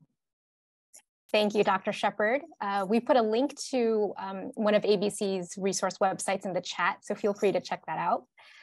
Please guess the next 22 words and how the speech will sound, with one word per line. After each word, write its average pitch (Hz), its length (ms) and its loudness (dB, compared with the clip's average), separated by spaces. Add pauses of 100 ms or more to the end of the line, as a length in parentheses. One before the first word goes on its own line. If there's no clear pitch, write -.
(220)
Um, 196 340 -4
you 240 100 6
know, 240 140 10
it 233 140 6
really 254 340 4
makes 220 280 0
the 233 60 0
devastation 202 580 0
of 175 100 -4
light 185 220 -2
pollution 190 300 -4
tangible 175 600 -2
when 165 140 -2
we 170 100 -2
see 185 420 -4 (380)
how 190 180 4
our 202 160 4
cute 254 320 -2
neighborhood 247 500 0
birds 220 320 2
are 180 120 -4
harmed. - 500 -10